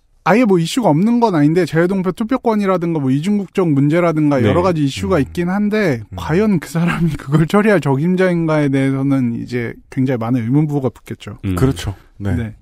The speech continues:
Speaker 3: 음.
Speaker 1: 어, 좀 이제 본론으로 돌아가면은
Speaker 3: 네.
Speaker 1: 사람들이 구십이 년 사월 이후에 대표자가 필요하다고 느꼈는데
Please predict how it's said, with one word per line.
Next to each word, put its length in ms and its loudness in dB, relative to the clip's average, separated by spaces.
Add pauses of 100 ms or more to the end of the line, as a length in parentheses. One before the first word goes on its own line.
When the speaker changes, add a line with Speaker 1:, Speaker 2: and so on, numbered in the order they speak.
Speaker 3:
음. 320 -8 (240)
Speaker 1:
어, 260 -8 (140)
좀 180 -10
이제 140 -4 (120)
본론으로 420 -2
돌아가면은 920 0
Speaker 3:
네. 220 2 (380)
Speaker 1:
사람들이 720 6 (180)
구십이 520 2
년 200 2
사월 680 4
이후에 720 2
대표자가 400 -2
필요하다고 560 2
느꼈는데 520 0